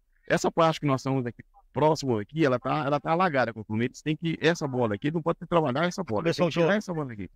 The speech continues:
Speaker 2: Começou o jogo. Bora, Fe-, bora, Heitor. Zagueirão. Tira. Quebrou a bola de qualquer maneira. Fernando. Fernando.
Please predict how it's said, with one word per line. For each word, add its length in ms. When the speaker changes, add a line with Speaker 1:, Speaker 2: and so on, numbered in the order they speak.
Speaker 2:
Começou 300
o 40
jogo. 320
Bora, 200
Fe-, 160
bora, 160
Heitor. 320
Zagueirão. 480
Tira. 360
Quebrou 240
a 20
bola 220
de 60
qualquer 240
maneira. 440
Fernando. 640
Fernando. 580